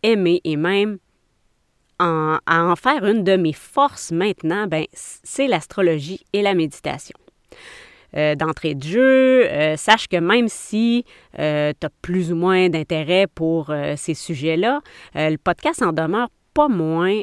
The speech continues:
en tout cas je le pense, euh, utile parce que, euh, l'astrologie va, euh, souvent servir plutôt de prétexte pour aborder en profondeur plusieurs sujets qui seront, selon moi, euh, très pertinents quand même.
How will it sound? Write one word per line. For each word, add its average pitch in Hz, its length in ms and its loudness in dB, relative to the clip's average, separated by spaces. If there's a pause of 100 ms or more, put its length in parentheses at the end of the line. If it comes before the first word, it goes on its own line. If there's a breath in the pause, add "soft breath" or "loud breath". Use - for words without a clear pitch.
en 139 140 -6
tout - 100 -18
cas 151 120 -6
je 143 100 -4
le 151 80 -4
pense, 170 460 -2
euh, 147 140 -2 (160)
utile 226 600 -2 (420 loud breath)
parce - 280 -4
que, 254 320 4 (100)
euh, 151 420 -4
l'astrologie 202 640 0
va, 190 440 4
euh, 151 260 -2
souvent 226 320 -2
servir 208 600 -2
plutôt 240 320 -2
de 180 120 2 (120)
prétexte - 840 -8 (140)
pour 196 260 4 (100)
aborder 175 600 0 (520 soft breath)
en 196 120 4
profondeur 165 560 0
plusieurs 160 360 -6
sujets 170 380 -4
qui 190 380 -4 (320 loud breath)
seront, 185 420 0
selon 185 440 2
moi, 156 380 0 (140)
euh, 151 180 -2
très 175 260 -2
pertinents 165 520 -4
quand 147 160 -6
même. - 380 -18